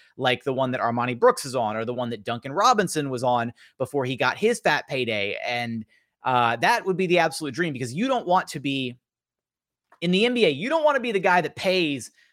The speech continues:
Duncan Robinson or the guy that pays Davis Bertans. You wanna be the guy that finds Duncan Robinson and Davis Bertans and gets to u-, utilize them on a cheap,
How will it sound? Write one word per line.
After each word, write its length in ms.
Duncan 260
Robinson 500
or 100
the 60
guy 200
that 160
pays 440
Davis 320
Bertans. 380
You 100
wanna 160
be 140
the 80
guy 340
that 140
finds 840
Duncan 280
Robinson 500
and 160
Davis 260
Bertans 520
and 120
gets 200
to 100
u-, 220
utilize 580
them 160
on 140
a 100
cheap, 400